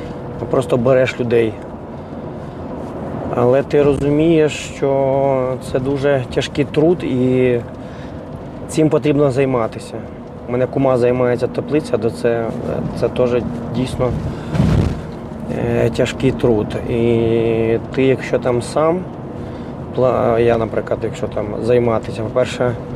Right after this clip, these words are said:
в мене немає, ну, бажання є, е, відкрити, да, щоб була своя теплиця, але щось там працювати так крепко самому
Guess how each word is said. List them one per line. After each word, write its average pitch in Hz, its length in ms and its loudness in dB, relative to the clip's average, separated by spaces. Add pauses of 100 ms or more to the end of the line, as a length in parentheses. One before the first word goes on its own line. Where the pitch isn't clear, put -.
(560)
в 117 40 -2
мене 123 220 4
немає, 131 540 2 (960)
ну, 139 60 2
бажання 147 420 4
є, 185 320 4 (1400)
е, 113 1080 2 (300)
відкрити, 135 580 2
да, 131 180 2
щоб 127 180 -2
була 123 340 2
своя 120 220 -4
теплиця, 113 440 -2
але 127 420 4
щось 120 260 -2
там 120 260 0
працювати 135 600 2
так 123 200 -2
крепко 131 340 0
самому 147 520 2